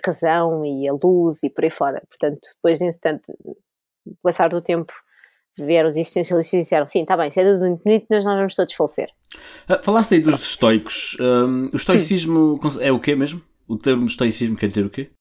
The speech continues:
Speaker 1: O, olha, eu acho que há uma expressão portuguesa que define muito bem o estoico, que é, fiz aqui uma, um featuring entre o estoico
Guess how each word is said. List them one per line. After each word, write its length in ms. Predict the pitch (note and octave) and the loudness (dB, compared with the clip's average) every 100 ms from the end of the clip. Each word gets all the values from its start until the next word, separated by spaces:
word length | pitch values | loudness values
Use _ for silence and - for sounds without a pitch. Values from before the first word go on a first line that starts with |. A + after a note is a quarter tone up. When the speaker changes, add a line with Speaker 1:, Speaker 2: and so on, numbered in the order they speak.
| _ _ _ _ _ _ _ _ _ _ C#4 | _ _ _ _ _ _ _ _ _ _ 0
Speaker 1:
O, 180 | C4+ - | 2 4
olha, 300 | G#3 F#3+ - _ | 4 4 0 _
eu 140 | C4 D4 | 4 4
acho 160 | C#4+ | 4
que 60 | - | 2
há 40 | |
uma 120 | D4 C#4 | 2 2
expressão 320 | - - F3+ | -2 -4 -4
portuguesa 560 | - - B3+ A#3+ A#3+ | -4 0 2 4 2
que 80 | A#3 | 0
define 240 | - C4+ A#3 | 0 2 2
muito 160 | G3 | 2
bem 100 | A#3 | 2
o 40 | A3+ | 2
estoico, 500 | - - - - - | 0 -8 -8 -14 -14
que 360 | - F3+ C#3+ - | 0 2 2 -2
é, 640 | - - - - - - - _ - - | -10 -18 -12 -8 -8 -10 -12 _ -20 -4
fiz 140 | A#3 A3+ | 2 4
aqui 140 | A#3 | 4
uma, 240 | A3+ A3 - | 4 4 4
um 80 | A3+ | 0
featuring 560 | - G#3 - F3 D#3 C#3 - - | 0 -4 0 0 0 -6 -4 0
entre 220 | G3 G3+ | 0 0
o 40 | |
estoico 540 | F#3+ - G#3+ A3 - | -2 0 2 2 0